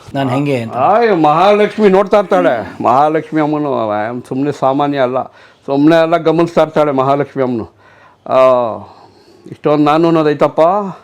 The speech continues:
Speaker 2: ಅಂದ್ಬಿಟ್ಟು ಇದಕ್ಕೂ ಇಲ್ಲ ಮಾಡ್ಬಿಡ್ತಾಳೆ ಒಂದಿನ. ಆ ಥರ ಲೈಫಲ್ಲಿ ಆಗಿದೆ, ನಡೀತಿದೆ. ಅದೇ ನೀವು ಕಷ್ಟ ಕಾಲದಲ್ಲಿ ನಿಮ್ಮ ಅಕ್ಕಪಕ್ಕದಾಗಿರೋರು, ನೀವು ನಂಬಿರೋರು, ಒರಿಜಿನಲ್ ಕಲರ್, ಒರಿಜಿನಲ್ ಮುಖ,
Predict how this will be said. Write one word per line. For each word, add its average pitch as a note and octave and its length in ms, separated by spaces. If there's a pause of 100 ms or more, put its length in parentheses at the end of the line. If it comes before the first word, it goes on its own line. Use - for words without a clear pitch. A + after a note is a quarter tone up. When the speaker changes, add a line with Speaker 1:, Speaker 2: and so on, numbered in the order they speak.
(800)
Speaker 2:
ಅಂದ್ಬಿಟ್ಟು E3+ 300
ಇದಕ್ಕೂ A3 400
ಇಲ್ಲ A#3 140
ಮಾಡ್ಬಿಡ್ತಾಳೆ F3 480
ಒಂದಿನ. C3 260 (1200)
ಆ C3+ 60
ಥರ E3 200 (380)
ಲೈಫಲ್ಲಿ E3 320
ಆಗಿದೆ, C#3+ 280 (260)
ನಡೀತಿದೆ. A#3 680
ಅದೇ C4 200
ನೀವು C4 180
ಕಷ್ಟ G#3+ 280
ಕಾಲದಲ್ಲಿ A#3 680 (220)
ನಿಮ್ಮ C#3 240
ಅಕ್ಕಪಕ್ಕದಾಗಿರೋರು, G3 1120
ನೀವು E3 220
ನಂಬಿರೋರು, F3+ 1080 (680)
ಒರಿಜಿನಲ್ F3+ 500
ಕಲರ್, F#3+ 520
ಒರಿಜಿನಲ್ F3 540
ಮುಖ, D#3+ 260